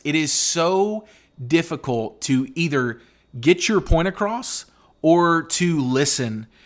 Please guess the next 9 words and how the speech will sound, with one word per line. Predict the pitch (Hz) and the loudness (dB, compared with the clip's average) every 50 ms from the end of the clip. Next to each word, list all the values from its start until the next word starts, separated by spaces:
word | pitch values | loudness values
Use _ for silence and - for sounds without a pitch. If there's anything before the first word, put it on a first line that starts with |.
| _ _ _ | _ _ _
to | - 131 123 | -4 -4 -2
someone. | - - 131 120 113 110 107 104 - 123 117 - _ _ _ _ _ _ _ - - - | 0 -2 -2 -2 -4 -6 -8 -10 -12 -14 -18 -20 _ _ _ _ _ _ _ -20 -20 -4
When | - 151 170 180 | 0 2 2 4
you're | 208 247 294 | 2 0 -2
feeling | - - - - 196 190 190 190 185 180 | -4 -6 -6 -4 -2 -2 -2 -2 -2 -2
emotionally | 190 131 131 131 135 143 160 160 - - 165 160 151 143 - | -2 -2 -2 0 0 0 0 0 -2 -4 -4 -4 -4 -4 -4
overwhelmed, | - 120 131 147 139 135 131 123 117 117 117 120 135 143 156 170 175 170 - - _ _ _ _ _ _ _ | -2 0 0 0 0 -2 -2 -4 -4 -4 -4 -4 -4 -4 -6 -6 -8 -10 -12 -16 _ _ _ _ _ _ _
you | - 127 131 151 180 214 220 | -10 -4 -2 0 2 2 2
really | 190 151 135 131 131 139 156 180 196 180 143 123 113 113 113 113 113 | 2 0 -2 -4 -4 -4 -4 -4 -4 -2 -2 -2 -4 -6 -8 -12 -14